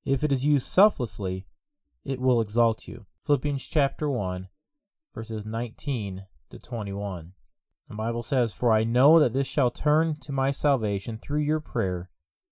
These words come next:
and the supply of the Spirit of Jesus Christ, according to my earnest expectation and my hope, that in nothing I shall be ashamed, but that with all boldness, as always,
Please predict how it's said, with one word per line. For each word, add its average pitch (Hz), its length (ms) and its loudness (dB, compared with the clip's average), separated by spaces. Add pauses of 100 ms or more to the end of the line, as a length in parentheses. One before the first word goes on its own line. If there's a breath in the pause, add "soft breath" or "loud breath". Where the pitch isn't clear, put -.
(200)
and 135 120 2
the 127 60 0
supply 139 600 2
of 156 260 2
the 123 80 -6
Spirit 139 400 0
of 104 80 0
Jesus 107 380 -2
Christ, 92 520 -4 (720)
according 147 420 6
to 147 120 -2
my 135 160 2
earnest 156 400 2
expectation 139 800 -2
and 127 180 0
my 160 200 2
hope, 104 340 -2 (480)
that 123 160 0
in 123 160 2
nothing 151 340 0
I 110 140 0
shall 123 300 0
be 131 160 -4
ashamed, 101 420 -4
but 107 200 -4
that 123 220 0
with 123 180 -6
all 131 280 2
boldness, 120 640 0 (480)
as 147 220 0
always, 113 580 4